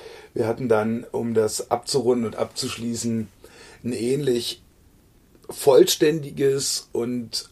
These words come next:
auf den Punkt kommendes, äh, Teamtreffen am Sonntag, was sehr bewegend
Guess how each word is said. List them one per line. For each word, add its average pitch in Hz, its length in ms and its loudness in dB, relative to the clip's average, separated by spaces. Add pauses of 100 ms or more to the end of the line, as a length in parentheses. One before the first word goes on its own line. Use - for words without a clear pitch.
auf 156 240 6
den 139 220 -6
Punkt 170 380 -2
kommendes, 131 680 -2
äh, 113 280 0
Teamtreffen 123 680 -2
am 113 140 -4
Sonntag, 127 480 0
was 117 160 0
sehr 120 160 2
bewegend 127 540 -4